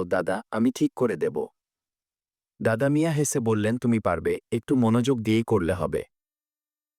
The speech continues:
রফিক সাবধানে ছাই রঙের কাঠের ট্রেনের ছোট ঢিল খুলে চাকা ঠিক করল।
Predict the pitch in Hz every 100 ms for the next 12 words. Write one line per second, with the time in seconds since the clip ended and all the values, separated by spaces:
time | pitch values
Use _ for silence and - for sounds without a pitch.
0 | _ 110 127 226 226 190 135 117 123 123
1 | - 120 107 101 113 - 104 127 107 120
2 | 107 107 - 127 113 107 113 110 113 104
3 | 110 - 101 104 - 90 71